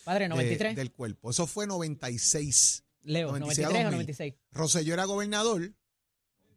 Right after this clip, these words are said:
Speaker 2: Rosselló,
Speaker 1: Noventa y siete,
Speaker 2: Rosselló era
Speaker 1: noventa y siete.
Speaker 2: gobernador.
Speaker 1: Segundo, el segundo
Speaker 2: Edwin
Speaker 1: mandato
Speaker 2: era,
Speaker 1: de
Speaker 2: y Edison Misla era presidente de la Cámara, me parece que era, y Edwin era el vicepresidente. Me parece
Speaker 1: Ok.
Speaker 2: que esa era la configuración,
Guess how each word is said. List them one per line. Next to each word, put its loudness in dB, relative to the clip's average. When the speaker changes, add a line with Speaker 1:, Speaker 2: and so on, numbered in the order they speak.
Speaker 2:
Rosselló, 0
Speaker 1:
Noventa 2
y 2
siete, 2
Speaker 2:
Rosselló 0
era 0
Speaker 1:
noventa 0
y 0
siete. -4
Speaker 2:
gobernador. 0
Speaker 1:
Segundo, 2
el -6
segundo 2
Speaker 2:
Edwin 2
Speaker 1:
mandato -2
Speaker 2:
era, -2
Speaker 1:
de -8
Speaker 2:
y 0
Edison -2
Misla -2
era -2
presidente -2
de -2
la -2
Cámara, -4
me -8
parece -6
que -10
era, -4
y -2
Edwin -4
era -4
el -4
vicepresidente. -6
Me -12
parece -2
Speaker 1:
Ok. -2
Speaker 2:
que -2
esa -4
era -6
la -4
configuración, -6